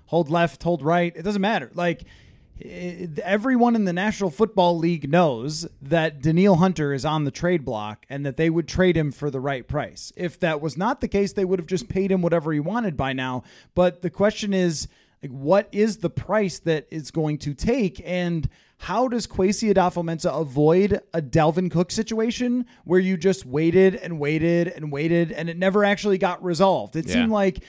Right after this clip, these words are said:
Speaker 1: if there was any opportunity to actually trade Dalvin Cook, that time sort of passed them by.
Speaker 2: Yeah.
Speaker 1: And then they just ended up having to cut him. Well, you can't do that with Danielle Hunter,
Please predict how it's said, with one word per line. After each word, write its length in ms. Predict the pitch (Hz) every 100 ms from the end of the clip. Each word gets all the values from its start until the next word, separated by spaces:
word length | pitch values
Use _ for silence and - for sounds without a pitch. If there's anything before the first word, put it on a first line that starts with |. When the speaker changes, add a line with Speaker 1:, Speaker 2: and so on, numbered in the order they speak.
| -
Speaker 1:
if 160 | 180 185
there 140 | 196
was 180 | 180 147 139
any 240 | 170 190
opportunity 640 | 180 175 170 - 170 175 185
to 180 | 165 147
actually 420 | 147 151 160 151
trade 460 | - - 151 175 165
Dalvin 340 | 180 185 196
Cook, 300 | - 208 - - _ -
that 220 | 165 175
time 300 | 170 180 185
sort 240 | - 160
of 140 | 147 -
passed 380 | 160 160 - 175
them 180 | 151
by. 500 | 131 190 180 135 139 120
Speaker 2:
Yeah. 280 | 104 98 98
Speaker 1:
And 180 | 170
then 120 | 175 175
they 100 | 165
just 180 | 170
ended 220 | 175 165 156
up 140 | 151
having 260 | 156 147 143
to 40 |
cut 240 | 131 196 202
him. 220 | 165 151
Well, 160 | 180 196
you 100 | 202
can't 300 | 262 294 247
do 100 | 226
that 320 | 226 165 143
with 140 | 165
Danielle 240 | 170 175 156
Hunter, 440 | 214 208 175